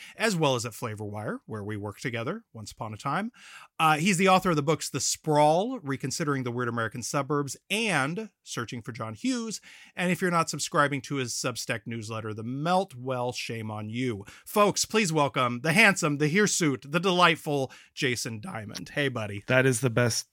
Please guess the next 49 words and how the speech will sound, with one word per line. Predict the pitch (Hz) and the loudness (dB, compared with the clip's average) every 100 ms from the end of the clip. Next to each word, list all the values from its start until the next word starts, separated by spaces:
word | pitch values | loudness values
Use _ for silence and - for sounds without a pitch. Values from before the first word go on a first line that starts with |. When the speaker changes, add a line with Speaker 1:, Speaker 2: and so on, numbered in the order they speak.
| _ 110 | _ -2
Speaker 2:
intro | 110 - 107 95 95 92 _ _ - | -2 0 0 0 0 -4 _ _ -6
anybody | 107 104 95 95 | -2 0 0 -2
could | 90 90 85 | -4 -6 0
ask | 90 214 156 180 - 208 | 6 6 6 4 2 0
for. | 190 | 0
Speaker 1:
<laughs> | - | 0
Speaker 2:
I | 120 | 2
really | 117 113 | 4 4
appreciate | 101 104 95 101 90 - | 2 0 0 0 -2 -2
that. | 90 92 - _ - - - _ _ _ _ - 254 320 - | -4 -4 -8 _ -20 -20 -20 _ _ _ _ -4 -2 0 -2
Speaker 1:
Hey, | 302 359 254 156 135 | 0 6 6 6 4
you're | 143 202 | 0 0
welcome. | 247 277 285 135 | 2 2 2 0
Well, | 160 | 2
we're | 208 | 2
so | 233 302 311 | 2 0 2
glad | 302 277 | 2 4
to | 247 | 4
have | 254 | 4
you | 254 247 | 2 0
on | 226 | 0
the | 220 | -2
show. | 262 294 139 127 175 | -2 -2 0 -2 -6
Um, | 165 151 151 151 156 - - - - | 0 2 2 0 -4 -10 -20 -16 -2
I | 170 | 0
will | 196 202 | 2 0
tell | 196 208 247 | 2 2 2
you | 214 165 160 | 2 0 0
that, | 151 147 139 139 | 0 0 0 -2
that | 147 135 _ - _ - - 180 - _ - | -2 -4 _ -20 _ -20 -20 -20 -20 _ -4
Jason | 185 - 254 | 0 0 4
got | 214 170 | 4 4
one | 180 | 0
of | 151 | 2
the | 160 | 0
really | 135 156 196 185 180 147 | 0 2 4 4 2 0
good | 170 180 170 | 4 4 2
years, | 160 185 151 131 | 0 0 2 0
and | 135 131 | -4 -2
part | 175 185 | 0 2
of | |
that | 196 | 2
reason | 151 170 180 151 | 0 -2 -2 -4
is | 127 | -4
because | 139 147 135 | -4 -4 -4
we | 143 | -4
talked | 151 156 160 | -2 0 0
about | 139 135 | 2 2
it | 131 | 2